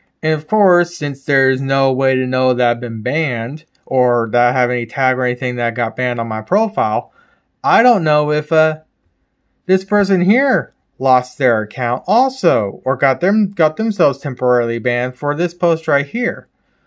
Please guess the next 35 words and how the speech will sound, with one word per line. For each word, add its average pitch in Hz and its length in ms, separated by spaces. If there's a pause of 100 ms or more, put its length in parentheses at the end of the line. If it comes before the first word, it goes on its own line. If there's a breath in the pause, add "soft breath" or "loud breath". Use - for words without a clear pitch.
(220)
With 165 200
that 131 200
said, 190 280
let's 202 160
see, 208 100
how 180 200
long 190 300
has 180 120
this 170 140
post 170 300
been 151 140
going 147 320
for? - 280 (760)
Oh, - 140
f-, - 200 (260)
of 247 160
course, 285 360 (240 loud breath)
this 226 400
one 262 260
responds. 202 800
We 185 100
get 247 220
an 233 40
actual 220 400
E-, 208 220
E 208 220
A 202 260
community 208 480
manager 202 500
responding. 143 840 (520)
And 190 180
yet 196 200
for 175 160
me, 180 520 (1160)
uh, 120 120